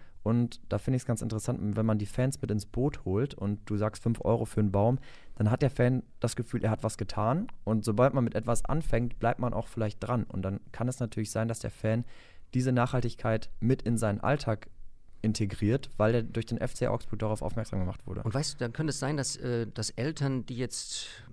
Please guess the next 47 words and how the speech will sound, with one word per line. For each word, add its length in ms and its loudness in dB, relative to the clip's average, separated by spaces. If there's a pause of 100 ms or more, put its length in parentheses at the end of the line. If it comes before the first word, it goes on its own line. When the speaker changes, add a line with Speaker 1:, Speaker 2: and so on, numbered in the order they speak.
(360)
Speaker 2:
äh, 340 -8
also 240 -2 (160)
<laughs> 180 -4
ein 140 -2
Paar, 240 0
was 160 2
Eltern 360 0
wird, 120 0
sagt, 120 -2
„Komm, 160 0
zur 140 -2
Geburt 320 0
unserer 300 0
Tochter 340 -2
pflanzen 400 0
wir 60 2
jetzt 120 -2
einen 160 -6
F 320 -8
C 440 -2
A 220 0
Baum.“ 360 -2
Und 240 -6
wenn 80 0
das 160 -2
Kind 160 0
groß 300 -2
ist, 60 -6
„Hier, 200 -2
Junge 380 -4 (100)
oder 240 -2
Mädchen, 460 -4
das 340 -6
ist 320 -8
der 80 -4
Baum.“ 400 -2
Und 180 -4 (360)
man 120 0
geht 160 -2
dann 220 -2
halt 220 -4
zu 80 -6
seinem 260 -2
Baum. 260 -2
Und 160 -4
das, 260 -6
äh, 260 -6